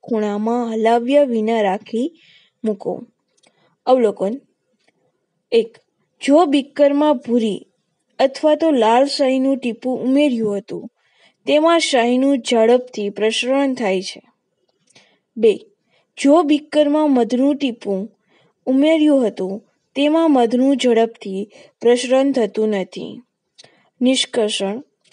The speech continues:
જુદી જુદી ઘનતા ધરાવતા પ્રવાહીના પ્રસરણ માટે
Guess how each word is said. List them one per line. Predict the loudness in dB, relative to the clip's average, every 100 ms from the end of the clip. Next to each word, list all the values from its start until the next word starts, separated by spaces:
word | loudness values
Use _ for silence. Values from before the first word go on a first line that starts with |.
| -20 _ _ -4
જુદી | 0 2 4 4
જુદી | 4 4 4
ઘનતા | 4 2 2 2 2
ધરાવતા | 0 2 0 0 -4 -6 -6
પ્રવાહીના | -4 0 2 2 0 0 0 -2
પ્રસરણ | 0 -2 -2 -4 -2
માટે | -2 -4 -4 -4 -4